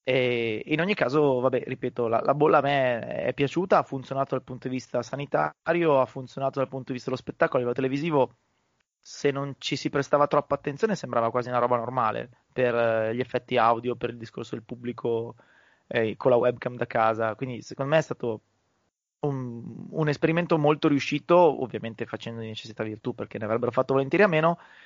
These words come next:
e che ha portato i-, in linea con quello che si è visto negli ultimi anni a livello di trend, la squadra con i due giocatori più forti a vincere, quindi secondo me è tutto,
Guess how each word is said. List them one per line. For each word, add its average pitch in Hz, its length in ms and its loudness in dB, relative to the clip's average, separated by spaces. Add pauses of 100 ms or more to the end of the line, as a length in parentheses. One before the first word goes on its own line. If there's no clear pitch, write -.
(220)
e 202 120 2
che - 100 0
ha 131 60 4
portato 135 1000 2 (640)
i-, 165 260 -8
in 156 160 0
linea 170 340 0
con 156 220 2
quello 160 200 6
che 131 120 0
si 135 80 -2
è - 20 2
visto 143 240 -2
negli 131 220 -6
ultimi 139 340 -4
anni 135 200 2
a - 20 -4
livello 135 180 2
di 131 80 -2
trend, 151 540 4
la 143 100 2
squadra 139 360 4
con 151 120 -4
i 135 60 -6
due 147 140 0
giocatori 151 280 -2
più 285 100 -4
forti 113 440 -2
a 123 240 2
vincere, 120 600 -6
quindi 117 200 -12
secondo 127 220 -6
me 160 80 2
è - 20 -20
tutto, 120 420 -4